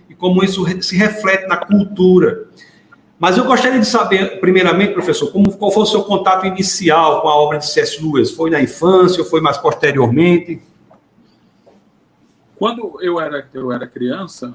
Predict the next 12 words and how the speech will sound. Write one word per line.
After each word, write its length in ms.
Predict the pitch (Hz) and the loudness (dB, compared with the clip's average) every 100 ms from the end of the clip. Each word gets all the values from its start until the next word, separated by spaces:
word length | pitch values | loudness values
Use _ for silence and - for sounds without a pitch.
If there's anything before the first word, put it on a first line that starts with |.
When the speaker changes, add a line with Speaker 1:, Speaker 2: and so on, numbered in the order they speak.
| - | -6
Speaker 2:
antes 260 | 143 160 135 | -4 -4 -4
até 320 | 123 156 147 | -6 -6 -10
de 120 | 135 | -8
me 120 | 131 | -10
converter 720 | 123 131 127 113 _ 143 135 123 - _ _ _ - | -4 -4 -4 -8 _ -2 -2 -2 -18 _ _ _ -4
ao 220 | 117 117 | -2 0
Evangelho, 640 | 113 113 113 160 165 120 - 123 | -2 -4 -2 -2 -2 -4 -14 -8
eu 160 | 131 | -6
assisti, 680 | 135 - 143 - 147 160 170 | -6 -6 -8 -4 -4 -4 -8
no 120 | 143 | -12
período 500 | 123 127 123 123 120 | -4 0 2 0 -6
natalino, 720 | 110 123 127 117 151 175 123 | -8 -6 -6 -4 -4 -4 -6